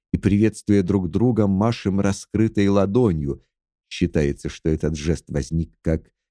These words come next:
демонстрация отсутствия в руке оружия. Мы до такой степени формализуем свои иерархии с помощью поз и тона голоса,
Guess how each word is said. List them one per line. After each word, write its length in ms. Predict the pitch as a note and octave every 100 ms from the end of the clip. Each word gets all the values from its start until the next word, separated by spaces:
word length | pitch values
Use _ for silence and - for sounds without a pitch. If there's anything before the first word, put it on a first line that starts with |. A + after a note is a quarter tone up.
| -
демонстрация 1000 | G2 E2+ F2 - - F2 F2+ - F#2 E2+
отсутствия 760 | - E2 - F#2 - - E2+ D#2+
в 60 |
руке 260 | E2 F2 F2
оружия. 640 | F2 B2+ D#2 - G#1+ - _ _ _ _ _ _ _ _
Мы 240 | F2 A2 -
до 160 | G#2
такой 320 | F#2+ G2 C3
степени 580 | G2+ - - A#2+ - D#2
формализуем 800 | D2+ E2+ F2 F#2 F#2+ F#2 A#2 E2+
свои 400 | D#2+ - F2+ F#2+
иерархии 760 | - F2 F#2 F#2 G2 D#2+ - C#2+
с 100 | -
помощью 460 | E2 E2 - - D#2+ _
поз 320 | G#2 F2 - -
и 80 | -
тона 360 | - E2 D2+
голоса, 600 | D2 C3 A#2 D2+ - -